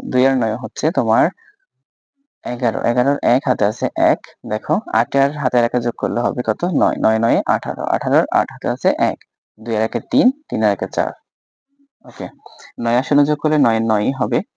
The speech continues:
এরপর দেখো, নয় আর শূন্য যোগ করলে নয় নয়ই হবে। নয় নয় কত? আঠারো। ওকে, এরপর দেখো, নয় আর পাঁচে যোগ করলে কত হবে? চোদ্দ। চোদ্দ কত বসবে? চার, হাতে আছে এক। ওকে,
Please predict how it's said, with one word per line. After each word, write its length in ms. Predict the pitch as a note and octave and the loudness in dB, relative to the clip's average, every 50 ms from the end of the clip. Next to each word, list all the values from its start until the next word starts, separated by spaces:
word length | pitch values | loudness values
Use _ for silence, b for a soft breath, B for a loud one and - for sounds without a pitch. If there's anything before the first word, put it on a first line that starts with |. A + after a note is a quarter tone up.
| _ _ _ - | _ _ _ -10
এরপর 220 | A2+ G#2+ A2 A2 | -6 -4 -2 -2
দেখো, 220 | - - G2+ - D3+ F3 | -2 -2 -2 0 0 2
নয় 220 | F3+ C#3 A2+ A2 | 2 2 2 0
আর 80 | B2 - | 0 -2
শূন্য 140 | - B2+ B2+ C3 | -2 -2 -2 0
যোগ 120 | C#3 C3 | -2 -2
করলে 220 | - C#3+ C#3 D3+ | 0 0 0 2
নয় 220 | D#3 C#3 A#2 A2 A2 | 2 2 2 0 0
নয়ই 300 | A2 G#2+ G2 G2 G2+ A2+ C3 | 0 0 0 0 -2 -2 -2
হবে। 260 | B2+ A2+ - F#2 C3+ G#3 - b b b b _ - | -4 -2 0 0 -2 -2 -4 b b b b _ -16
নয় 280 | G#2+ G#2+ G#2+ G#2 G#2+ A2+ | -10 -6 -4 -4 -2 0
নয় 180 | B2 B2+ C3 C3+ | 2 2 2 2
কত? 160 | C#3 D3+ D3+ - G#3+ - | 0 0 0 0 0 2
আঠারো। 380 | - A2+ - - B2 - - - - - _ _ _ _ _ _ _ _ _ _ _ _ _ _ _ _ _ _ _ | 0 -2 -2 -4 -10 -12 -12 -14 -16 -18 _ _ _ _ _ _ _ _ _ _ _ _ _ _ _ _ _ _ _
ওকে, 220 | - - _ - - - - _ _ _ _ B B B B B B B B B | -20 -20 _ -18 -18 -18 -18 _ _ _ _ B B B B B B B B B
এরপর 240 | A#2 A2 - - B2 | 2 2 4 2 2
দেখো, 260 | A2 G2 G2+ - - E3 - _ _ - G#2 | 2 0 -2 -2 -2 -6 -6 _ _ -6 -2
নয় 220 | A2 A2 A2 A2+ | 0 2 2 2
আর 100 | A#2+ C#3 | 2 2
পাঁচে 220 | - C#3 D3 - C#3 | 2 0 0 0 -2
যোগ 140 | C#3+ D3 - | -2 -2 -2
করলে 200 | - D3+ D3+ D3+ | -2 -2 0 0
কত 160 | D3 D3 D3 | 0 0 -2
হবে? 280 | D3+ D3 D#3 D3 E3+ F#3+ B3 - _ _ _ _ | -2 -2 -2 0 0 0 0 -2 _ _ _ _
চোদ্দ। 280 | - C#3 B2 A2 G2+ - E2 | -4 -2 -2 -2 -2 -6 -6
চোদ্দ 220 | - - A#2+ A#2+ B2+ C3 | -4 -2 -2 0 0 0
কত 180 | B2+ C3 B2+ - | 0 0 0 0
বসবে? 280 | C3+ C3+ C3+ C#3 D3+ C#3+ | 0 0 0 0 -2 -2
চার, 220 | - - A#2 G2 - | 0 2 0 0 0
হাতে 240 | - B2+ - - - | -2 -4 -2 0 -2
আছে 180 | C3 D3 - F#3+ - - | 0 0 0 0 0 2
এক। 200 | - G#2 - _ - - - | 0 0 -2 _ -12 -14 -12
ওকে, 200 | - A#2+ - - | -12 -10 -10 -12